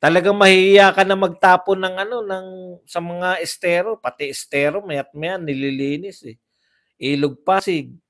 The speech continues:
Nakakita talaga tayo kasi ang dami nagko-cover ng paglilinis eh. Yung mga batang Dolomite. Gandang hapon sa lahat.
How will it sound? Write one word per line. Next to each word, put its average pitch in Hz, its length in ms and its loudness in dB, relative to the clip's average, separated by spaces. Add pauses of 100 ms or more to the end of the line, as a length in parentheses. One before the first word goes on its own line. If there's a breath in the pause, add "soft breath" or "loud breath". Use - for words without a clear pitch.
(140)
Nakakita 180 560 -4
talaga 190 400 -2
tayo 190 320 0
kasi 208 400 -10
ang 180 160 -14
dami 202 320 2
nagko-cover 202 640 2
ng 196 240 -2
paglilinis 190 800 -2
eh. - 80 -20 (800)
Yung 170 320 -6
mga 180 320 0
batang 165 400 2
Dolomite. 156 640 0 (2750)
Gandang 143 400 0
hapon 147 320 2
sa - 80 -2
lahat. 143 320 0